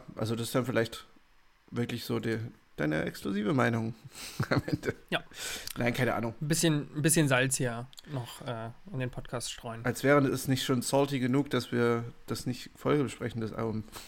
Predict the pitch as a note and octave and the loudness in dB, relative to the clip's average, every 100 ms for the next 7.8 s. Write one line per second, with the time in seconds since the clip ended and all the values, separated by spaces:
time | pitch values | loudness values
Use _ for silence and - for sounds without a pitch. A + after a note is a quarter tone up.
0 | - - - - - - - - - - | -16 -16 -16 -16 -18 -18 -16 -16 -16 -14
1 | - - - D3 D#3 F#3 F3 C#3 D3 F3 | -12 -10 6 8 10 10 10 10 12 12
2 | D3+ C#3+ F3+ G3 D3+ D3 D3 E3 C#3 A#2 | 12 12 12 12 10 10 10 8 6 4
3 | B2 A#2+ F3 E3+ F#3+ F#3+ B3 B3 A3 A3 | 2 8 8 8 4 6 6 6 4 4
4 | G3+ F3+ G3+ G3+ F#3 E3+ E3+ E3 D#3+ E3+ | 6 6 6 6 6 4 4 4 4 4
5 | D#3+ D3 C#3+ C#3+ D#3 D#3 D#3 D3 C#3+ D3 | 4 2 2 4 4 4 2 2 0 0
6 | C#3 C#3 C3+ D3 C#3 B2+ C3 C3 B2 C#3+ | 2 2 2 2 2 0 0 -2 -4 -6
7 | - C3+ B2 A2+ G#2+ A2+ A2+ | -2 -2 -2 -6 -8 -10 -10